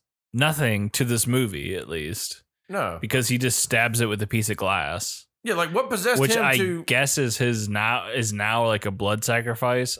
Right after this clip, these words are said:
Speaker 1: I don't fucking know.
Speaker 2: Maybe his way of saying, you know, "Fuck you, I don't like your gift. You can't take it back to the store. You got a receipt for this?"
Speaker 1: Yeah.
Speaker 2: I mean, what, like, what?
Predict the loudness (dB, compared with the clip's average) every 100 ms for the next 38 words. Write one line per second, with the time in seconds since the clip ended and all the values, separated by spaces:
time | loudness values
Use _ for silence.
0 | -4 -2 -2 -2 -4 -2 -4 -4 -8 -12
1 | -10 -6 -6 -6 -6 -8 -6 -4 -4 -6
2 | -10 _ _ _ _ -8 -4 -4 -4 -4
3 | -4 -4 -2 -2 -4 -6 -6 -4 -4 -6
4 | -16 -18 _ _ _ _ -12 -8 -6 -6
5 | -4 -6 -6 -8 -8 -6 -6 -6 -10 _
6 | _ _ _ _ -8 -4 -2 -2 -6 -6
7 | -4 -4 -6 -16 _ _ _ -2 -2 -4
8 | -6 -2 0 0 -2 -2 -2 -4 -6 -6